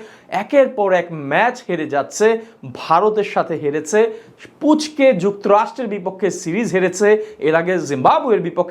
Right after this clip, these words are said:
হেরেছে। So সময়টা তো বাংলাদেশের ক্রিকেটের ভালো যাচ্ছে না, তারা খুবই খারাপ সময় পার করছে। এমন সময় কি তাদের আমোদ ফুর্তি করার কোনো রকমের কারণ থাকতে পারে? কিন্তু বাংলাদেশের ক্রিকেটাররা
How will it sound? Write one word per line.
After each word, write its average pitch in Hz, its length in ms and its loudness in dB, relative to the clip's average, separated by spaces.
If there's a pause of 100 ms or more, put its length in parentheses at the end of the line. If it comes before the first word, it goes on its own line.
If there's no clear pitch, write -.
হেরেছে। 185 480 0 (260)
So 262 80 0
সময়টা 277 600 2
তো 285 100 -2
বাংলাদেশের 220 520 0
ক্রিকেটের 208 400 -6
ভালো 185 320 0
যাচ্ছে 180 340 -2
না, 113 160 -6 (220)
তারা 220 160 2
খুবই 226 440 0
খারাপ 233 320 2
সময় 220 220 -4
পার 180 220 0
করছে। 160 320 -6 (100)
এমন 202 360 -2
সময় 262 340 0
কি 254 140 -8
তাদের 254 400 2 (200)
আমোদ 214 440 0 (160)
ফুর্তি 269 360 -4
করার 208 340 4
কোনো 311 540 0
রকমের 226 760 -2 (200)
কারণ 208 440 0
থাকতে 196 400 0
পারে? 190 520 0
কিন্তু 180 320 -4
বাংলাদেশের 175 520 -2
ক্রিকেটাররা 202 600 0